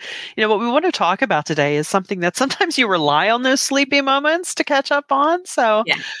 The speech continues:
Speaker 1: uh, which is professional development. How, as busy solos, <laughs> do we make the time to keep our tools sharpened? So we're just gonna touch on some points of things that we've been talking about as far as, you know, where, where you,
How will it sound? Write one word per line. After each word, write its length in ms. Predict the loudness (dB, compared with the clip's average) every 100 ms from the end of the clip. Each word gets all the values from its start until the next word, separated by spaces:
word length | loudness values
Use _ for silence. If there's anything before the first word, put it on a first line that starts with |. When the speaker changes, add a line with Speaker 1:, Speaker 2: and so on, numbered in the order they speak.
| -14 -4
Speaker 1:
uh, 100 | 0
which 240 | 2 2 2
is 160 | 0 0
professional 920 | -4 -4 -4 -4 -2 -4 -2 -2 -2
development. 840 | -4 -2 0 2 0 0 -2 -2
How, 640 | -2 -2 0 0 0 0 0
as 320 | 0 0 -2
busy 320 | -2 -2 -2
solos, 600 | -2 0 0 0 -2 -4
<laughs> 140 | -4 -4
do 60 |
we 160 | -2 -2
make 360 | 0 -2 -2 -2
the 80 |
time 640 | -2 0 2 2 0 -4 -10 -16 -14 -14 -10 -4
to 120 | -2
keep 260 | 0 0
our 140 | 2 0
tools 400 | 0 0 2 2
sharpened? 680 | 2 2 0 0 0 -2 -4
So 140 | -2
we're 120 | -2 -2
just 120 | -2
gonna 140 | -2
touch 340 | -2 -4 -2 0
on 140 | 0
some 160 | -2 -6
points 420 | -2 -4 -2 -6
of 80 | -6
things 280 | 0 0 0
that 220 | 0 0
we've 220 | 2 -2 0
been 140 | -2
talking 460 | 0 -2 -2 0 0
about 480 | 2 2 2 0 -4 -14 -12 -10 -2
as 200 | 0 0
far 380 | -4 -2 -2 -2
as, 460 | -2 0 -2 -2 -4
you 80 | 0
know, 120 | 0
where, 460 | 2 2 2 2 0
where 260 | 0 0
you, 120 | 0